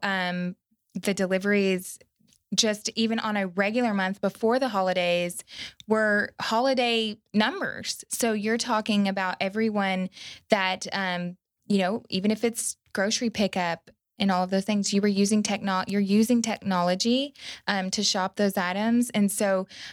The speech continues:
um, you are the person that's doing the legwork for what they need to get their kids or their teenage daughter or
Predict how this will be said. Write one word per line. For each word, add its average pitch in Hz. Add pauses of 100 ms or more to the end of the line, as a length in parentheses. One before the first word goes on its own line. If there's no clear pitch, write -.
(120)
um, 202
you 233
are 214
the 196 (340)
person 226
that's 196 (140)
doing 226
the 196
legwork 202
for 214
what 208
they 247
need 240
to 233
get 262
their 269
kids 285
or 220
their 254 (380)
teenage 277
daughter 311
or 202